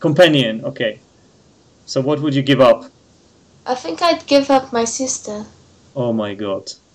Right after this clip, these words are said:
Speaker 1: that sounds horrible. <laughs>
Speaker 2: <laughs> I mean, she could live on her own.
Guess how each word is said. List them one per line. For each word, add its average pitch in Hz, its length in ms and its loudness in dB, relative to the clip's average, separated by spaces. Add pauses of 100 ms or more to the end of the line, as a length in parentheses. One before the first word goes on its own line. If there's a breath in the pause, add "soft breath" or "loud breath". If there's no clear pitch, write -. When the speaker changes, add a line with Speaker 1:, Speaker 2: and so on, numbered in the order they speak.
(280)
Speaker 1:
that - 180 -14
sounds 120 280 0
horrible. 120 500 2
<laughs> - 0 - (1080 soft breath)
Speaker 2:
<laughs> - 0 - (3250 loud breath)
I 302 180 4
mean, 302 260 4
she 349 240 -4
could 453 300 6
live 269 320 4
on 240 200 2
her 226 280 0
own. 339 340 -2